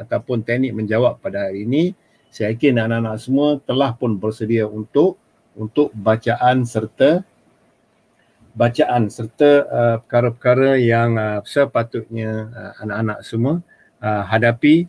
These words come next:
ujian itu pada bulan sepuluh nanti. Bersemuka saja kemungkinan besar ujian akan dijalankan. Ya, jadi bersedialah anak-anak semua, ya. Ha, jadi, ha, itu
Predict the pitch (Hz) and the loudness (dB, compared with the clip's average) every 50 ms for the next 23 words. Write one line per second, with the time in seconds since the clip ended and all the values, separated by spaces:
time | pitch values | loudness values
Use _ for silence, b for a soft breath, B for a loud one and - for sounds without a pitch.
0 | _ _ 110 110 104 98 113 120 113 113 113 107 110 110 - 135 143 151 - - | _ _ -4 -4 -2 2 2 2 2 2 0 -2 -6 -6 -4 -4 -4 -4 -4 -2
1 | 104 104 104 104 120 113 101 98 104 101 101 95 - - - 110 110 98 98 95 | -2 -2 -2 0 -2 -2 -2 -2 -4 -4 -4 -4 -6 -6 -6 -6 -6 -6 -6 -10
2 | 90 - - - - 98 135 180 214 - - 202 190 190 180 - - 190 170 - | -14 -14 -18 -16 -4 2 4 4 4 4 2 2 2 2 2 4 4 4 4 4
3 | 185 180 175 190 190 190 180 - - 156 156 156 - - 156 147 143 139 139 131 | 4 4 4 4 4 4 2 2 2 2 2 2 2 2 2 2 2 2 0 -2
4 | - 143 135 123 117 120 120 110 123 123 120 113 113 - - 110 104 95 87 98 | 0 0 -2 -2 -2 -6 -8 -4 -2 -2 -2 -4 -6 -6 -6 -6 -6 -6 -8 -10
5 | 95 92 90 90 - - 85 78 - _ _ _ _ _ _ _ _ _ _ _ | -8 -8 -10 -12 -14 -16 -16 -16 -18 _ _ _ _ _ _ _ _ _ _ _
6 | _ - 117 151 175 160 120 101 113 143 123 104 113 113 - 110 113 107 101 98 | _ -2 -2 0 0 0 -2 0 2 2 2 0 -2 -4 -4 -2 -2 -2 -2 -2
7 | 90 - - 98 95 95 90 85 - - - 110 135 175 196 - b b b b | -6 -10 -12 -14 -12 -12 -12 -14 -14 -8 -4 0 0 0 0 -2 b b b b
8 | b b - - 82 76 76 85 101 139 170 196 214 202 - _ _ _ _ _ | b b -20 -20 -20 -16 -10 -2 2 4 6 6 4 4 -2 _ _ _ _ _
9 | _ - 95 - 104 110 117 120 | _ -20 -14 -8 -4 -2 2 4